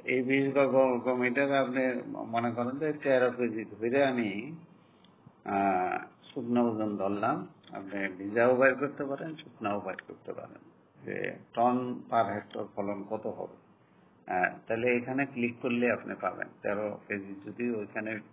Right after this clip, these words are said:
ফলন হয়ে থাকে, এখানে ক্লিক করেন, তাহলে এই সাড়ে ছয় টন প্রতি হেক্টরে ফলন আছে। এখন যদি মনে করেন যে আমি একরে মন, কৃষকরা অনেক সময় জানতে চায় যে আমার জমিতে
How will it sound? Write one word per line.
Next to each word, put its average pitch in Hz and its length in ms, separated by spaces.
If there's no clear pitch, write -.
ফলন 95 280
হয়ে 87 180
থাকে, 120 280
এখানে 92 260
ক্লিক 101 340
করেন, 143 260
তাহলে 98 480
এই 117 100
সাড়ে 123 300
ছয় 139 160
টন 120 280
প্রতি 127 200
হেক্টরে 101 500
ফলন 92 300
আছে। - 160
এখন 135 280
যদি 156 180
মনে 143 260
করেন 123 340
যে 120 80
আমি 120 280
একরে 117 460
মন, 104 320
কৃষকরা 107 440
অনেক 101 280
সময় 104 260
জানতে 113 420
চায় 90 260
যে 95 540
আমার 98 360
জমিতে 113 540